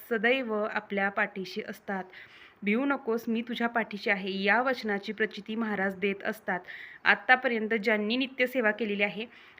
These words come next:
त्यांना याचा अनुभव आहे, संकल्पयुक्त सेवेंचा अनुभव आहे. आपल्या आयुष्यातले एक ना अनेक प्रश्न सेवेंनी मार्गी लागलेले आहेत. कितीतरी सेवेकांना खूप सुंदर सुंदर अनुभव सेवेतून येतात. तर उद्या मठात, मंदिरात जा,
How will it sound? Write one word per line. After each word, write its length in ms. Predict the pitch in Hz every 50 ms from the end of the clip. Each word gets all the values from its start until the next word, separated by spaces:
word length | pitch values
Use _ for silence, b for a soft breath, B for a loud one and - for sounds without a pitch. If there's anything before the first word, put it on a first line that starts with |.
| _ -
त्यांना 260 | 220 214 208 208 214
याचा 280 | 233 233 233 240 247
अनुभव 260 | 240 233 220 202 220 220
आहे, 260 | 220 196 196 220 220 220 B B B B - -
संकल्पयुक्त 600 | 240 233 220 254 269 285 - 302 294 294 - 285
सेवेंचा 580 | 277 277 277 254 233 240 240 240 233 240 240
अनुभव 320 | 240 233 220 214 202 220 226
आहे. 260 | 220 196 175 214 233 -
आपल्या 300 | - 220 220 - 226 240 -
आयुष्यातले 480 | - 233 240 247 240 - 247 247 220 226 - - -
एक 300 | 254 269 285 277 - 285
ना 140 | 269 269 269 269 -
अनेक 280 | 233 226 240 277 277
प्रश्न 440 | - - 262 262 254 - 233 208 208
सेवेंनी 480 | 208 208 240 226 202 208 202 202 208 214
मार्गी 360 | 220 220 208 196 175 202 202
लागलेले 400 | 208 202 185 180 185 185 190 220 -
आहेत. 500 | - 202 196 - 208 202 202 196 - 226 220 208 B B B B B B B B -
कितीतरी 440 | 190 - - 262 240 285 262 269
सेवेकांना 520 | 269 - 285 247 226 226 233 233 226 226 233 233 -
खूप 220 | - 269 269 269
सुंदर 360 | - - 269 240 220 226 233
सुंदर 320 | 240 - 254 233 220 226 233
अनुभव 280 | 233 233 214 202 214
सेवेतून 440 | 220 - 254 226 208 208 - 214 214
येतात. 220 | 214 202 202 185 185 - - B B B B B B B B _ -
तर 80 | 226
उद्या 180 | 247 220 247 254
मठात, 360 | 254 254 247 247 247 247 262
मंदिरात 340 | 262 254 247 233 233 233 240
जा, 300 | 240 - - 214 208